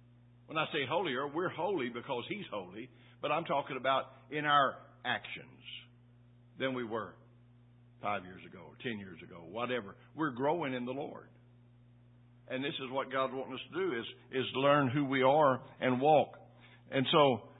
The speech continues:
it's walking stands for, it stands for a steady, sustained motion. We're walking. I'm walking with the Lord. I'm walking in the things of God. I'm, I'm gonna, I'm gonna grow in the things of God.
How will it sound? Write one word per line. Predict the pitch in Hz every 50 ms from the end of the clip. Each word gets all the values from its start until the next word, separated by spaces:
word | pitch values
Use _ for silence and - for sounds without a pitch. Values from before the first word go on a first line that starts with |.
| - - - - - - - - - - - - - -
it's | - 123 - - - - - - - - - - - - - - -
walking | - 135 160 165 160 143 135 127 -
stands | - 151 147 143 123 -
for, | - 117 -
it | - 110 110 123 131 127 - -
stands | 170 160 160 147 -
for | 135 127
a | 117 - -
steady, | 135 143 147 151 151 147 139 - 123
sustained | - - - 139 139 135 131
motion. | 131 127 127 123 - 98 90 90
We're | 120 147 139
walking. | 123 120 131 143 143 139 - - 113 98 87 - - - - - - - -
I'm | - 127 131 127
walking | 135 147 151 147 151 123 117 120
with | 120 104
the | 110
Lord. | 107 107 101 92 90 85 78 - - - - -
I'm | - 131 127 127 127
walking | 143 156 165 160 - - 139 131 127
in | 127 120
the | 110 101
things | - 127 113 107 101 92 107
of | 95 90
God. | 101 92 85 80 78 - - - - - - - -
I'm, | 131 147 151 -
I'm | - 151 156
gonna, | 147 156 143 127 107 - - - - -
I'm | 170 190 170
gonna | 160 143 131
grow | 110 104 139 175 196 196 165 139 120 113
in | 104 104
the | 95
things | - 123 113 107 101 87 98
of | 90 85
God. | 98 82 76